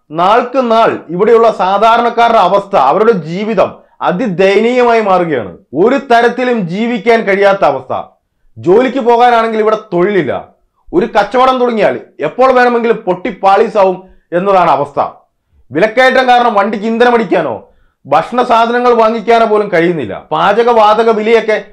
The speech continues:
നിയന്ത്രണങ്ങളില്ലാതെയാണ് മുന്നോട്ട് കുതിക്കുന്നത്. ഇതിന്റെ കൂടെ ഇതാ ഒരു വീട് എന്നുള്ള സാധാരണക്കാരന്റെ സ്വപ്നം ഒരു സ്വപ്നമായി മിക്കവാറും ഇനി മുതൽ അവശേഷിക്കാൻ പോവുകയാണ്. രാജ്യത്തെ പ്രമുഖ വ്യാപാരിയായ പ്രധാനമന്ത്രിയുടെ ഉറ്റ തോഴനായ അദാനി ഗ്രൂപ്പ് ഇതാ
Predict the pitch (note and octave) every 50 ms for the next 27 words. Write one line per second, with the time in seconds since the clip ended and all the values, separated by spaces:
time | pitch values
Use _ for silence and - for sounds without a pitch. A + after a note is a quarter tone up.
0 | - - _ _ - C3+ D3+ E3+ F#3+ G#3 A3+ A#3 G#3+ - A#3 A#3 A3+ A3 G#3 G3+
1 | G3+ G3 G3 F#3+ F#3 F3 E3+ E3 D#3 D#3+ E3 E3 E3 D3 B2+ A2+ G2 G#2 G2+ F#2+
2 | F#2 F2 E2 - - D3 D#3 A3+ A#3 A#3+ A#3+ A3 A3+ A#3+ A#3+ A#3 A3 A3+ A3 G#3+
3 | - - _ _ _ - D3+ G3 A3 A3+ F3 F#3 G3+ G#3+ A#3+ A#3+ B3+ A#3+ A3 G#3+
4 | G#3+ F#3+ F3 D#3+ D3 - E3 E3 F#3 F#3 G#3 G#3 G#3+ G#3+ A3 A3 G#3+ A3 G#3 G#3
5 | G3 G3 F3 - F3 E3 - - F3 D#3 A#2+ F#2 - - D#3+ G#3+ A#3 G#3+ - F3
6 | D#3+ - - A#3+ B3 A3+ A3 G3 G3 F#3 F3+ E3 - - F#3 F#3+ G3 F#3+ F#3+ F3+
7 | E3 E3 F#3 F#3 F3+ E3 E3 D#3 C3+ C3+ D3+ D3+ - F#3 F3 E3+ F3+ D#3 D#3 F3
8 | D#3+ C#3+ A#2+ B2+ B2+ A#2+ A2 A2 F#2+ F2 E2 D#2 _ _ - A#2+ D3 D#3 F3+ G#3
9 | G3+ A3+ F#3+ B3 B3 B3 A#3+ A#3+ - - F3 F3+ G3 G#3 A#3 B3 A3 B3+ A#3+ A#3+
10 | A3 G#3+ A3 A3 A#3 A#3 A3+ A3+ G3 E3 C#3+ B2 G2 E2+ - - _ _ _ -
11 | C#3+ D3+ E3 G3+ G#3 A3+ A#3+ A#3 A#3 A3+ A3+ A3+ A3+ A3+ A3 G#3+ G#3+ - - B3+
12 | A#3+ A#3+ A3 A3+ A3+ A#3 A3+ G#3 F3 D3+ A#2+ G#2 F#2 E2+ - - - D3 E3 G3+
13 | A3 B3 B3+ B3 F#3 G#3+ A#3 A3 - G#3+ G3 F#3 F3